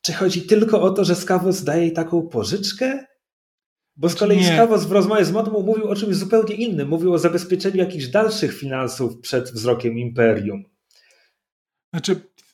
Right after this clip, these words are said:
Speaker 2: ja podejrzewam, że to jest, znaczy, po-, no bo to nie jest tylko, kwestii nie rozwiąże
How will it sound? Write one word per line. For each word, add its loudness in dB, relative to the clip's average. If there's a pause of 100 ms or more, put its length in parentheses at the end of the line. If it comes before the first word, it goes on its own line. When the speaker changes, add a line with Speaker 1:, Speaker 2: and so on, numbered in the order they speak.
(140)
Speaker 2:
ja 2
podejrzewam, 4
że 0
to 2
jest, 2 (460)
znaczy, -2 (340)
po-, -2 (1000)
no 4
bo 4 (280)
to 0
nie 2
jest 0
tylko, 2 (1400)
kwestii 2
nie 6
rozwiąże 2